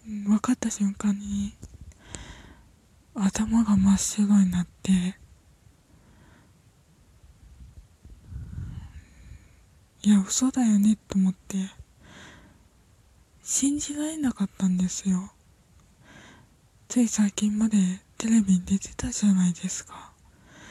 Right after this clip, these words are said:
なので、いや、嘘だよね。いや、そんなことないよねと思ったんですよ。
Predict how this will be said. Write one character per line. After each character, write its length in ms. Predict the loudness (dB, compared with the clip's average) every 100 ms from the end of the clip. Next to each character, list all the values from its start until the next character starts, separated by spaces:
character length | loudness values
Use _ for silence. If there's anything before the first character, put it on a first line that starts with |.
| -20 -20 -2
な 100 | 2
の 140 | 4 4
で、 100 | 2 2 -2 -10 -20 _ _ _ _ _ _ _ _ _ _ _ 0
い 60 |
や、 180 | 0 -2 _ _ _ _ _ _
嘘 260 | -6 -4 -2
だ 100 | 2
よ 100 | 4
ね。 420 | 4 4 2 -2 -20 -20 -20 _ _ -20 -20 -20 -20 -20 _ _
い 60 | 2
や、 180 | 2 0 _ _ _ _ _
そ 180 | -10 -6
ん 60 | -6
な 80 |
こ 140 | -2 -4
と 120 | -2
な 120 | -4 0
い 80 |
よ 80 | 0
ね 200 | 0 -2 -6
と 80 | -4
思 140 | -2
っ 40 | -4 0
た 140 | 2
ん 140 | 2
で 100 | 0
す 220 | -2 -4 -2
よ。 240 | -2